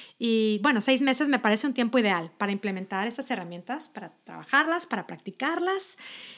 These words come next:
eh, muy intensamente y afianzarlas hasta convertirlas en un hábito. De verdad que estas herramientas que reciben son una joya y sirven,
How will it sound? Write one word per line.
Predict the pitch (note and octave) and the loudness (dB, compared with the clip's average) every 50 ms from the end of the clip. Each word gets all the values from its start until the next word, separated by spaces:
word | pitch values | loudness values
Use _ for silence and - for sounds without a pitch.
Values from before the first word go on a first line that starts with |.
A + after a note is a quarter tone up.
| - _ | -20 _
eh, | - F#3+ F#3 F#3 F3+ F3+ F3 F3 F3 G#3 | -10 -8 -6 -6 -6 -6 -6 -4 0 2
muy | A#3+ C#4+ D4+ D#4 | 4 4 4 4
intensamente | D4 D4 - B3+ A3+ G#3+ G#3 G3 G#3+ B3+ C#4+ D4 - F4 F4+ F#4 F4+ | 2 2 0 0 0 0 0 2 2 2 2 2 0 0 0 0 0
y | A3+ A#3+ | 0 -2
afianzarlas | A#3 - C4 B3+ B3+ B3 C#4+ C#4+ D4 D#4+ E4 - D#4+ | -2 0 0 0 0 2 2 2 2 0 -2 -4 -6
hasta | - - D#4 | -8 -8 -8
convertirlas | - C#4 C4 C4+ C4 - C4+ C4+ D#4 D#4 D#4+ | -4 -4 -4 -4 -2 -4 -4 -4 -4 -4 -6
en | D4+ | -6
un | D4 C#4 B3+ | -4 -2 -2
hábito. | B3 C4 C#4+ - - - - - _ _ - - - - _ _ _ _ _ _ _ _ - | -2 -2 -2 -6 -8 -10 -12 -12 _ _ -20 -20 -20 -20 _ _ _ _ _ _ _ _ -8
De | G#3 G3+ | -4 -2
verdad | G3+ G3+ G#3 G#3+ G#3 | -2 0 0 -2 -2
que | G#3 - B3+ B3+ B3+ | -2 -2 0 2 2
estas | B3 B3 A#3+ G#3 - | 2 0 -4 -6 -4
herramientas | A#3+ G#3 F#3+ F#3+ F#3+ F#3+ - A3+ - | -2 -2 -2 -2 -2 -4 -4 -6 -6
que | - A3 | -6 -6
reciben | F#3 F3 - - A3 G3+ G#3+ A3 | -8 -6 -4 -4 -2 0 0 -2
son | G#3+ - G#3 G#3 | -2 -2 -2 -2
una | G#3+ G#3 | -2 -2
joya | - - - G#3+ G#3 G#3 A3+ A#3+ C4 C4 - | -4 -4 -4 -2 -2 0 0 0 0 -2 -2
y | A3+ G3 | -4 -4
sirven, | - - A#3 A3+ A3 A3+ B3 B3+ C4+ C4 | -2 0 0 -2 0 0 0 0 0 -2